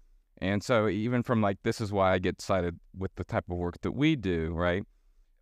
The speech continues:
When we started the company, it's not just about, like, okay, a car passes by, takes a bunch of pictures, and we're able to pull out a sign, a curb, w-, whatever it is, right?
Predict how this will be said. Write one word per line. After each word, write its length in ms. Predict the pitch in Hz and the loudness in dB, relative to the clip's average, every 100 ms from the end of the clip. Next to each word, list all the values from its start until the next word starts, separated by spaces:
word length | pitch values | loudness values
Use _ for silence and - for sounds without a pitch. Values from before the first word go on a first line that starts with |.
| _ | _
When 360 | 90 110 110 117 | -10 -2 2 2
we 100 | 127 | 2
started 280 | - 123 | 4 4
the 80 | 95 | 2
company, 340 | - 143 - 95 | 0 0 2 -2
it's 140 | - | 0
not 280 | 123 143 117 | 0 0 -2
just 400 | 90 101 113 - | -6 0 0 0
about, 540 | 104 82 90 90 87 - | -4 0 0 2 2 0
like, 280 | 90 85 - - _ - - | 0 0 -2 -14 _ -20 -12
okay, 320 | - 95 92 - _ - | -2 0 0 -4 _ -10
a 60 | |
car 320 | 101 - 107 107 | -4 2 4 6
passes 400 | 110 101 101 87 | 4 4 0 0
by, 500 | 92 92 90 92 - - - | 2 4 2 0 -4 -14 -6
takes 240 | 117 104 | -4 -2
a 40 | 85 | -2
bunch 220 | 95 90 | -2 -2
of 80 | - | -2
pictures, 340 | 101 98 92 | -4 -2 -2
and 80 | 90 | 0
we're 120 | 90 | 2
able 120 | 87 | 0
to 60 | 82 | -4
pull 300 | - 95 87 | -4 0 2
out 280 | 85 87 - _ - | 2 0 -4 _ -14
a 40 | 92 | -12
sign, 640 | - 98 90 87 87 87 | -4 0 2 0 0 -2
a 60 | 87 | -4
curb, 360 | 98 87 85 82 | -4 -4 -4 -8
w-, 160 | 101 - - | -12 -12 -4
whatever 440 | 104 95 87 87 | 0 2 2 0
it 80 | 85 | 0
is, 260 | 85 78 | -2 -2
right? 300 | 87 90 90 | -4 -2 -4